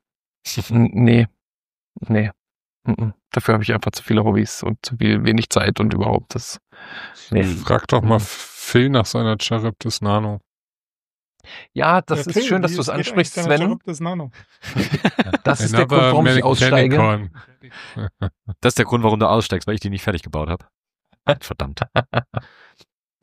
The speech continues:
Speaker 4: Ich hab doch gesagt, zu irgendeiner Mechanicon mach ich die fertig.
Speaker 1: Ja, genau.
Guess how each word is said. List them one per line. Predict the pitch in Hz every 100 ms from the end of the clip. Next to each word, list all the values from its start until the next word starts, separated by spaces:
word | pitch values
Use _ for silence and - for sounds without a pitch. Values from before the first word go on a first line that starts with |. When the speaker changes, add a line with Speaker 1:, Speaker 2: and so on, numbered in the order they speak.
| - - _
Speaker 4:
Ich | 98
hab | 110
doch | 143
gesagt, | 127 156
zu | -
irgendeiner | 117 135 127
Mechanicon | 127 139 - 131
mach |
ich | 127
die | 123
fertig. | - 110 - - _ _ _ _ _ _ _
Speaker 1:
Ja, | - - - _ _
genau. | - 107 113